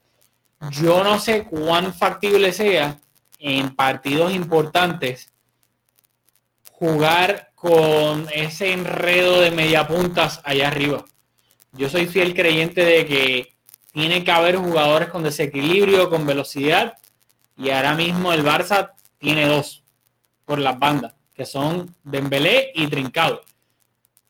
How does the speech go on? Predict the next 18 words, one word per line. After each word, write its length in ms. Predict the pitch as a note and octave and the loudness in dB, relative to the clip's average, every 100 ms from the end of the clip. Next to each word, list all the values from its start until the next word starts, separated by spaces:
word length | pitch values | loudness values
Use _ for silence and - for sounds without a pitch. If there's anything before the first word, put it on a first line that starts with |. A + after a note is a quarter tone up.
| _ | _
Ya 200 | C3 C3 | -8 -4
Ansu 200 | C#3+ E3 | -4 -4
Fati 400 | D#3 E3 D#3+ D#3+ D#3+ - | 0 0 2 -2 -4 -8
probablemente, 800 | D3 C#3 D3 D#3+ D#3+ E3 E3 D#3+ D3+ C#3 | -4 -2 -2 -2 -2 -2 -2 -2 -8 -16
yo 180 | - D#3 | -6 0
diría 300 | E3+ F3 F3+ | 2 2 2
que 160 | F3 D#3 | 0 -4
si 300 | - E3 D3 | -4 -4 -4
de 200 | C#3+ D3 | -2 -2
milagro 480 | D3 C#3+ D#3+ F#3+ F#3 | 0 0 2 2 4
vuelve 240 | F#3 F#3 | 4 2
esta 200 | F3+ F#3+ | 0 0
temporada, 800 | F3+ E3+ E3+ D#3 F3 F#3+ F#3+ - _ _ _ _ _ - | 0 0 0 2 4 2 -2 -10 _ _ _ _ _ -6
no 180 | E3 | 0
esperemos 480 | F3 F3 F#3 F3+ F3 | 0 2 2 2 2
el 60 | F3 | 2
Ansu 260 | E3+ E3+ | 0 -4
Fati 580 | D3+ D#3+ D#3+ F3 F3+ - | 0 0 2 0 -2 -4